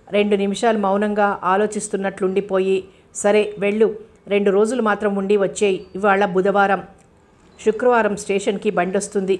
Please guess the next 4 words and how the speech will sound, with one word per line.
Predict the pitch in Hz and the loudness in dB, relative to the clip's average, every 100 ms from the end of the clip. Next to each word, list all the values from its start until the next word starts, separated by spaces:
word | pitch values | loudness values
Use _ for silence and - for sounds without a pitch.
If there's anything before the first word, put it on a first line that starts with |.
| - | -2
మధ్య | 190 185 208 202 - | -4 0 2 2 2
ఒక్కరోజా? | 170 170 214 208 196 196 180 - _ _ | -4 -6 -2 0 0 0 -2 -8 _ _
పోన్లేండి, | 196 220 220 202 196 | 0 2 2 2 0
వెళ్ళను." | 180 180 208 | -2 0 0